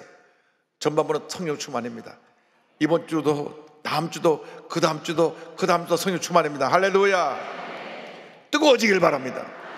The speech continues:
은혜가 충만하길 바랍니다. 감사가 충만하길 바랍니다. 주의 능력으로 재무장하길 바랍니다.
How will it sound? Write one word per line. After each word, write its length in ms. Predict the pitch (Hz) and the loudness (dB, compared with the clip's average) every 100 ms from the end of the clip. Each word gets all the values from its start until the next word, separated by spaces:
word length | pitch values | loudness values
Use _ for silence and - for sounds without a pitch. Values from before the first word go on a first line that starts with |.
| - - - | -12 -2 4
은혜가 220 | 262 262 | 6 4
충만하길 460 | - 247 233 214 190 | 4 6 6 6 4
바랍니다. 480 | 170 143 143 131 - - - | 2 2 -2 -4 -6 -10 -4
감사가 360 | - 226 240 254 | 4 6 6 6
충만하길 440 | - 254 240 220 | 4 4 6 4
바랍니다. 460 | 202 185 175 165 135 - - - | 2 2 2 0 -2 -4 -10 0
주의 160 | 254 233 | 4 4
능력으로 500 | 269 311 320 269 240 | 4 2 4 6 4
재무장하길 500 | 220 214 202 180 160 | 2 4 4 2 2
바랍니다. 520 | 156 143 143 127 | 2 2 -2 -4